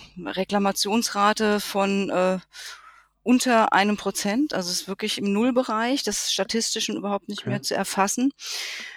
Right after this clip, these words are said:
Speaker 1: ähm, was einfach damit zusammenhängt, dass wir auch schauen, passt auch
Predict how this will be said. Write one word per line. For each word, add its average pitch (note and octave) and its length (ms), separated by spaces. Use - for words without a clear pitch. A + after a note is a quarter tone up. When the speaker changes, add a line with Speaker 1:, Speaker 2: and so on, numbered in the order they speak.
Speaker 1:
ähm, A3 380
was A3+ 160
einfach G#3+ 260
damit G#3+ 340
zusammenhängt, A3 540
dass G#3+ 240
wir G#3+ 220
auch G3+ 180
schauen, G3+ 400
passt G3+ 340
auch - 280